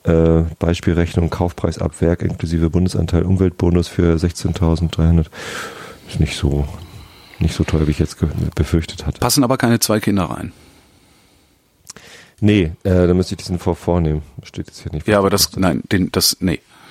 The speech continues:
Speaker 2: Das geht, nein. <laughs> Das ist,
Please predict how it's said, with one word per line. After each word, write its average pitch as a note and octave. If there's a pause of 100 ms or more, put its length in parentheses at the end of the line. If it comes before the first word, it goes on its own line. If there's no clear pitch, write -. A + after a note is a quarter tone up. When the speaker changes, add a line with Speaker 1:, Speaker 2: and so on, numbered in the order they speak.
(600)
Speaker 2:
Das -
geht, -
nein. F2 (320)
<laughs> - (1500)
Das A2+
ist, -